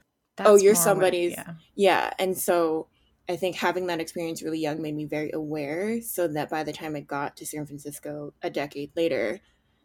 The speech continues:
Speaker 1: I was, like, looking around, like, "Uh, <laughs> where am I again?" But I will say also, like, the school situations and settings that I was in, in undergrad,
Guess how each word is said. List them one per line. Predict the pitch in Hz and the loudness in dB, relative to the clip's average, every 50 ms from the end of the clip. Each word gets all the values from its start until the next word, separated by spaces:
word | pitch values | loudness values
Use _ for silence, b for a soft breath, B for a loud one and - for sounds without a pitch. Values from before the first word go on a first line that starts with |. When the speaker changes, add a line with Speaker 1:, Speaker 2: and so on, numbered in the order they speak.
| _ _ _ - | _ _ _ -8
Speaker 1:
I | 170 156 | -6 -6
was, | 143 147 143 - | -6 -6 -8 -8
like, | 147 143 143 139 - - - - - _ _ _ _ _ _ | -10 -8 -8 -8 -8 -10 -10 -16 -20 _ _ _ _ _ _
looking | - 160 156 156 151 - 151 156 151 | -4 -2 -2 -2 -2 -2 -6 -6 -6
around, | 156 156 165 160 151 147 147 143 151 - - | -6 -4 -4 -4 -4 -4 -6 -6 -8 -10 -10
like, | - - - - - | -12 -12 -10 -8 -6
"Uh, | 170 151 147 147 143 - - 269 | -6 -6 -6 -8 -6 -4 -4 -4
<laughs> | - - 277 - - 494 494 480 494 - - 466 466 - 453 453 453 - 392 392 - - 571 587 - - _ - - - - | -4 -4 2 4 4 6 6 6 4 6 6 4 4 4 0 0 0 -2 -4 -4 -4 -4 -4 -4 -4 -6 _ -12 -12 -8 -4
where | - 269 269 - | -2 -2 -2 -2
am | 262 262 285 | -4 -4 -4
I | 294 285 | -4 -4
again?" | 269 262 240 226 233 202 180 175 170 170 170 - - _ _ _ _ _ _ | -4 -2 -2 -2 -2 -2 -2 -2 -4 -6 -10 -12 -14 _ _ _ _ _ _
But | - 214 202 190 | 4 6 8 8
I | 196 | 8
will | 196 208 220 | 6 6 4
say | 220 - 202 185 170 | 2 2 2 0 2
also, | 160 170 165 165 - - 170 156 156 156 | 2 2 2 2 0 -2 -2 -2 -2 -2
like, | 156 156 151 147 151 151 - - | -4 -4 -2 -2 -4 -6 -8 -8
the | 175 175 180 170 165 165 160 160 156 156 - - _ _ _ _ _ _ _ _ _ _ _ | -6 -6 -4 -4 -4 -4 -2 -2 -4 -4 -8 -12 _ _ _ _ _ _ _ _ _ _ _
school | - - - - - 208 208 202 202 | -12 -12 -6 0 4 6 6 6 6
situations | 202 - 190 180 - 180 165 151 147 147 - 160 156 165 156 160 | 4 0 -2 -2 -2 -2 -2 -2 -2 -2 -4 -6 -8 -8 -8 -8
and | 156 156 | -10 -8
settings | - - 135 135 143 151 147 - | -6 -6 -6 -6 -6 -8 -10 -8
that | 151 143 | -8 -8
I | 143 143 | -8 -8
was | 147 160 - - - | -10 -12 -12 -6 -2
in, | 180 170 165 156 156 160 151 | 0 0 0 0 -2 -4 -8
in | - - - 165 151 156 - | -10 -8 -8 -8 -8 -8 -8
undergrad, | 160 165 180 208 208 202 - 147 - - 147 151 170 | -8 -6 -4 -2 -2 -2 -4 -6 -6 -8 -8 -10 -10